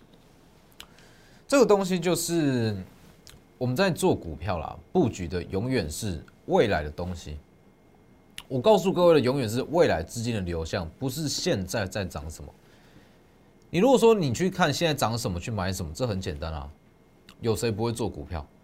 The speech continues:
你看今天盘面上强的，你就去看什么强去买什么就好了。问题是这样，你永远没有办法稳定的获利。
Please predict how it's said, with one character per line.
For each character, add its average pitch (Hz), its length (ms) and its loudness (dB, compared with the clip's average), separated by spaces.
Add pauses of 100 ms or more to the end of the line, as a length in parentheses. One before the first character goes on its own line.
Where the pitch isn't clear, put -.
(600)
你 170 140 -2
看 247 140 8
今 233 80 6
天 233 80 6
盘 190 160 4
面 180 200 2
上 160 200 4
强 92 300 -2
的， 95 180 0 (680)
你 110 140 -6
就 151 120 2
去 147 80 -6
看 165 240 -2
什 113 80 -4
么 87 80 -4
强 87 220 -6
去 117 80 -6
买 98 160 -2
什 92 120 -8
么 73 60 -10
就 90 140 -8
好 73 100 -8
了。 58 180 -14 (1120)
问 262 160 6
题 139 120 0
是 156 80 -2
这 160 120 0
样， 156 80 0
你 107 140 -2
永 107 180 0
远 151 140 2
没 104 100 -2
有 117 100 -2
办 110 160 -4
法 95 100 -2
稳 80 200 -6
定 98 140 -6
的 80 80 -8
获 82 180 -8
利。 78 200 -10